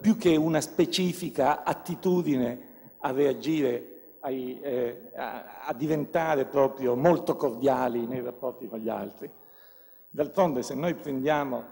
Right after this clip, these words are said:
eh, eh, certe pagine bellissime della Sapienza, di questo libro della Bibbia, noi vediamo come l'emozione di fronte al,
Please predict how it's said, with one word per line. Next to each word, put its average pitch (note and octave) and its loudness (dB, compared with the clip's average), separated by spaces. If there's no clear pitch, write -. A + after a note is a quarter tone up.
eh, B2+ -8
eh, B2 -10
certe E3 -2
pagine C#3+ 0
bellissime C#3 -2
della B2 -2
Sapienza, B2 -4
di B2 -16
questo C3+ -2
libro B2+ -4
della B2 -2
Bibbia, B2 -4
noi C#3+ -2
vediamo D3 -2
come C#3 2
l'emozione E3 0
di - -2
fronte E3 6
al, C#3+ 4